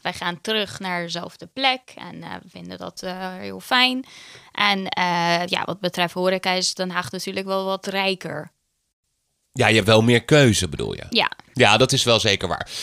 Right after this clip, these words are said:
Speaker 2: En het grappige is ook altijd, soms zeggen we wel eens tegen elkaar, "Oké, laten we vandaag nou eens een keer niet naar hetgeen gaan waar we altijd naartoe gaan."
Speaker 1: Ja, altijd tegenvallen.
Speaker 2: En dat is altijd een tegenvaller.
Speaker 1: Ja,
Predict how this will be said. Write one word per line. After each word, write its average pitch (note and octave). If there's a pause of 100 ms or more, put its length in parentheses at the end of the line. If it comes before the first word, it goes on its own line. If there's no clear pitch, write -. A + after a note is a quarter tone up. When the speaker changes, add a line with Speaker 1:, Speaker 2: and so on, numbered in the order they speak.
(120)
Speaker 2:
En C3+
het D3
grappige G3
is D3
ook -
altijd, C3
soms D3+
zeggen D3+
we A2+
wel G#2+
eens G2
tegen G#2
elkaar, F#2+
"Oké, -
laten F#2
we G2
vandaag F#2+
nou G2
eens F2+
een F#2
keer F#2+
niet D3 (340)
naar A#2
hetgeen A#2+
gaan G2+
waar F#2+
we G2+
altijd A#2
naartoe -
gaan." - (540)
Speaker 1:
Ja, G3
altijd F#3+
tegenvallen. F3
Speaker 2:
En C3+
dat C3
is -
altijd A#3
een A2
tegenvaller. D3+
Speaker 1:
Ja, G#3